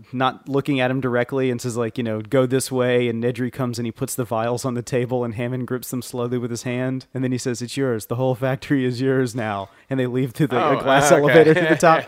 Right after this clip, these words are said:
Speaker 2: <laughs>
Speaker 1: I mean, basically, this is Willy Wonka's chocolate factory, right?
Speaker 2: Yeah.
Speaker 1: I mean, it's a subplot to that, that whole movie, so.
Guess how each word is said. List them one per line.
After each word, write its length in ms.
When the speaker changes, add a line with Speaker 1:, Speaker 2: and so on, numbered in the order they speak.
Speaker 2:
<laughs> 200
Speaker 1:
I 60
mean, 80
basically, 320
this 180
is 80
Willy 220
Wonka's 320
chocolate 340
factory, 380
right? 180
Speaker 2:
Yeah. 140
Speaker 1:
I 60
mean, 120
it's 140
a 20
subplot 560
to 120
that, 260
that 140
whole 260
movie, 380
so. 360